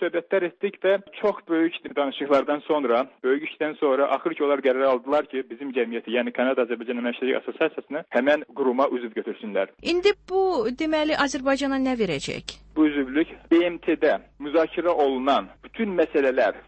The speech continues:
Speaker 1: və yaxud orada qəbul olunan bütün qətnamələr üzrə verilən bəyanatlar, Kanada Şurası tərəfindən verilən bəyanatlardan, bəyanatların hazırlanmasında, onların verilməsində bizim cəmiyyət iştirak edəcək. Yəni, bir sözlə desəm, burada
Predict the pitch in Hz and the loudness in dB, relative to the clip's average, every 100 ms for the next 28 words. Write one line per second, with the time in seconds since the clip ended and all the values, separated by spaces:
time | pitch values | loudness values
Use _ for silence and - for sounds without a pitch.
0 | - 131 147 - 151 147 147 147 139 160 | -4 -2 -2 -2 0 0 2 2 2 0
1 | 135 117 117 107 113 208 180 156 139 - | -2 -2 -4 -8 -6 -4 0 0 0 0
2 | 143 139 151 160 127 117 117 139 202 - | -2 2 2 0 -2 -6 0 0 0 -8
3 | _ 147 160 156 170 123 110 151 143 127 | _ 0 2 2 0 0 0 2 2 0
4 | - 117 131 156 - _ - 143 139 - | 0 2 2 -2 -14 _ -2 0 0 -2
5 | 147 127 - 127 117 117 113 104 - 127 | -2 -2 0 0 0 -2 -2 -4 -2 0
6 | 127 131 117 127 120 120 135 123 127 170 | 2 0 4 4 2 0 0 0 2 -2
7 | - - _ - 143 139 143 131 120 147 | -4 -20 _ 0 2 2 0 0 0 0
8 | 139 135 131 123 120 127 127 131 127 131 | 2 2 2 0 -4 -4 0 2 2 0
9 | 135 131 127 120 123 - 127 160 147 139 | 0 0 0 0 -4 -4 0 0 -2 -6
10 | 127 120 139 139 127 120 104 98 90 107 | -2 0 0 -2 -2 0 -2 -6 -6 -8
11 | - - _ - 208 202 240 240 220 220 | -10 -18 _ 0 2 0 -2 0 2 0
12 | 202 202 226 196 190 196 | -2 0 0 0 0 2